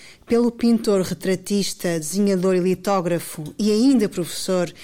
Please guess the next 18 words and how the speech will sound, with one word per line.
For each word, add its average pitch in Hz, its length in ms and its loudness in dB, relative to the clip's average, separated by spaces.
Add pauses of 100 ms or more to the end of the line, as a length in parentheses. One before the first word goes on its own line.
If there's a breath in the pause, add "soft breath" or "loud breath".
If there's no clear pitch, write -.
(240 loud breath)
Guilherme 202 420 2
António 175 340 0
Correia, 196 640 -2 (480 loud breath)
discípulo 269 460 -2
do 226 120 0
seu 202 240 0
irmão 202 600 0
João 202 340 0
António 170 380 0
Correia, 196 560 -2 (380 loud breath)
um 240 100 2
reputado 220 560 -2
pintor 202 600 0
romântico 202 640 0
portuense. 156 840 -4 (720 loud breath)
Relativamente 277 680 2
ao 269 100 2
retratado, 165 920 -4